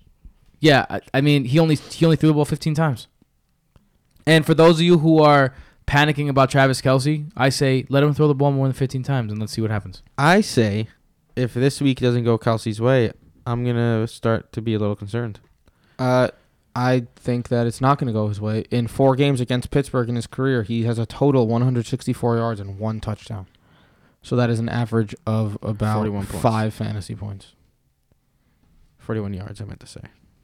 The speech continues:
Speaker 2: Interesting.
Speaker 1: Tyreek Hill, starting him. He's more than, he's,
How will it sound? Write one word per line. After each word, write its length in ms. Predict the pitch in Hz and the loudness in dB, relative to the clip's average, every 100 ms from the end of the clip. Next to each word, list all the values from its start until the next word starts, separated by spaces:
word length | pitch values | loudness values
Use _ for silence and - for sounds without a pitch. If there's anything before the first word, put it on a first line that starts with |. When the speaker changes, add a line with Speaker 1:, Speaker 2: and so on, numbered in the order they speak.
| _ _ | _ _
Speaker 2:
Interesting. 440 | - - - 120 - _ _ _ - - _ | -18 -16 -20 -20 -20 _ _ _ -16 -16 _
Speaker 1:
Tyreek 360 | 143 143 151 | 4 6 6
Hill, 340 | 143 156 165 143 - _ - | 6 6 6 2 -10 _ -12
starting 440 | - 151 135 127 | 2 6 6 4
him. 240 | 139 143 | 2 2
He's 240 | 131 180 147 | 4 4 4
more 240 | 160 160 | 4 4
than, 180 | 147 139 - _ | 2 -4 -10 _
he's, 380 | 190 233 233 | 2 4 4